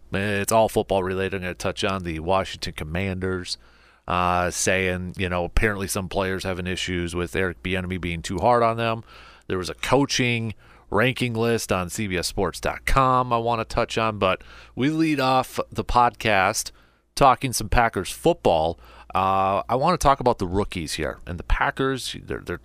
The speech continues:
they're getting ready for their first preseason game coming up here. And starting to feel it this morning, you know, walking outside at, like, three thirty in the morning and a little cooler, kinda feeling it's August.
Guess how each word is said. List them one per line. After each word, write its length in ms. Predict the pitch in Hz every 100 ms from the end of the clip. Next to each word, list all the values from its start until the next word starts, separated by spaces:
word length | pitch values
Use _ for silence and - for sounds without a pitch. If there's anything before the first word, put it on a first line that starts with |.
| -
they're 100 | 107
getting 380 | 104 185 151
ready 260 | 113 120 127
for 220 | 120 113
their 120 | 95
first 460 | 85 - 120 120 - - _ _ -
preseason 640 | - 117 117 120 104 104
game 200 | 95 90
coming 240 | 87 101 95
up 200 | 104 -
here. 260 | 76 78 - - -
And 220 | 113 107
starting 400 | - 196 190 147
to 400 | - 120 104 101 -
feel 280 | 156 180
it 60 | 120
this 180 | 117 113
morning, 440 | 131 160 156 160
you 80 | 131
know, 100 | 117
walking 420 | 107 123 147 139
outside 540 | 135 139 123 123 127 127
at, 140 | 101
like, 120 | 95
three 220 | - 123
thirty 400 | 127 131 127 123
in 60 | 113
the 80 | 101
morning 560 | 104 120 127 127 131
and 180 | 113 87 - - - - - - - -
a 40 |
little 160 | 107 95
cooler, 580 | - 120 123 123 123 120 117 - - - - - -
kinda 200 | - 92
feeling 300 | - 95 92
it's 140 | 85 -
August. 880 | 107 131 117 110 110 - - -